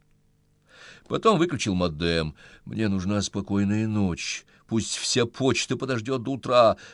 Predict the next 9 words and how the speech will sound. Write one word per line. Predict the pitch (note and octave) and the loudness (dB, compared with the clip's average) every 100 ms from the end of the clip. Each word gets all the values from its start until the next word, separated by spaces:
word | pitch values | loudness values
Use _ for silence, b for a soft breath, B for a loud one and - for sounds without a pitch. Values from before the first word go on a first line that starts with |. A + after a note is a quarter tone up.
| - | -20
Впрочем, | - - G2 E2+ | -12 -6 -6 -4
уже | F2 F2 | -4 -4
полчетвёртого. | - - - - - - G#2 G2 E2 - E2+ - B B - | -4 -8 -8 -10 -10 -6 -2 -2 -4 -10 -12 -14 B B -8
Небо | C#3 C3+ A2+ | -4 -2 -2
светлеет, | - B2 G2+ A2+ G2+ F2+ F2 - B B | -6 -8 -6 2 2 2 -2 -14 B B
и | - | -2
очень | G#2+ G2 - G2 | 2 2 0 -6
хочется | - G2 F#2 - - - A2 | -6 -6 -4 -6 -10 -12 -10
спать. | - - - B2 - | -12 -8 -8 -8 -12